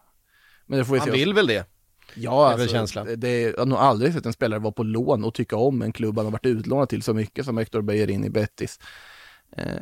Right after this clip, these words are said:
Speaker 1: nej, men alltså, det är bara, Atletico Madrid har ju varit ett sånt här lag som har kastats upp också.
Speaker 2: Mm.
Speaker 1: Nu sitter ju de med Alvaro Morata.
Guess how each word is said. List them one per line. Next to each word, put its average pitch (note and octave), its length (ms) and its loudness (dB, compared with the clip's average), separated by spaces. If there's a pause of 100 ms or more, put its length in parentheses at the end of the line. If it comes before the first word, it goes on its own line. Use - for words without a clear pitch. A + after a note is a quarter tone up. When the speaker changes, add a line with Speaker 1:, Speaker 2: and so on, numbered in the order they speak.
(200)
Speaker 1:
nej, D3 200 4
men E3+ 160 4
alltså, D#3 200 6
det D#3 100 6
är - 20 4
bara, D#3 200 8
Atletico D#3 400 2
Madrid D3+ 360 4
har D#3+ 40 6
ju D#3 40 8
varit D3+ 120 4
ett C#3 60 -8
sånt C#3 260 4
här C#3 100 4
lag C#3 340 6
som C3+ 160 0
har C3 260 2
kastats C3+ 340 -4
upp C3 220 2
också. C3 480 -2 (240)
Speaker 2:
Mm. F2 240 -8
Speaker 1:
Nu C3+ 120 -10
sitter C#3 300 -4
ju D#3 40 4
de C#3+ 160 6
med B2+ 100 4
Alvaro A#2+ 300 4
Morata. A#2+ 680 2